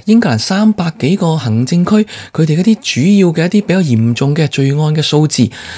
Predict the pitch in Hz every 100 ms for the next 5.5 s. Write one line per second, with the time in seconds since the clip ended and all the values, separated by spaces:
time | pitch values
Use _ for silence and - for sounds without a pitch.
0 | - 196 156 175 214 202 135 127 - -
1 | - 127 117 147 214 208 220 226 190 226
2 | 185 175 147 151 - 120 120 120 123 165
3 | - - - - 214 214 127 120 123 143
4 | - 233 240 214 156 131 202 - 135 185
5 | 175 135 190 202